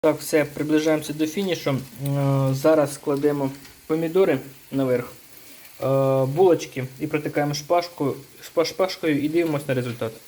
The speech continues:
Так, і в результаті у нас виходять от такі ось замечательні бургери домашні. Нормально можна ними перекусити. Ось такі бургери.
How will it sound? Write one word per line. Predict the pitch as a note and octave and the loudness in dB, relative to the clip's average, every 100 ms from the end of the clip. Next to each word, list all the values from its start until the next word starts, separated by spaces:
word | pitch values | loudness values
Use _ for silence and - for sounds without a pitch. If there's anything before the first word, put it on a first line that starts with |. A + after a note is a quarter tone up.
| - - _ - | -20 -20 _ -2
Так, | E3 D3 C#3+ | 4 4 4
і | G3+ | 4
в | |
результаті | G#3 F3+ F3+ F3 F3+ E3+ D#3+ | 4 4 2 2 0 0 0
у | |
нас | D#3+ E3 - | 2 0 0
виходять | D#3 D#3 A3 G#3 F3+ | -2 2 2 2 0
от | F#3+ G3+ | -2 -4
такі | E3+ - F#3+ | -6 0 2
ось | F3 D3+ | 2 0
замечательні | D3 C#3+ C#3 F3 F3 D3+ C3+ | -2 -2 0 -2 0 0 0
бургери | B2 B2+ A2+ A2+ | 0 -2 -2 -2
домашні. | A2+ A#2+ A2+ A2+ - A#2 - - - - - - - - D3 | 0 0 0 -2 -4 -8 -8 -14 -14 -14 -14 -14 -14 -10 -2
Нормально | D3+ E3+ G3 E3+ | 2 4 4 2
можна | D3 D#3 C#3+ | 0 0 0
ними | D3+ D#3 | -2 -2
перекусити. | C3 C#3+ C#3 C3 A#2 - G#2 - | -2 0 0 -2 -8 -8 -10 -6
Ось | A#2+ B2 | -4 -4
такі | A2 G#2+ C#3+ | -10 -6 -4
бургери. | A2+ G#2 G#2+ A2+ A2 | -4 -6 -6 -8 -8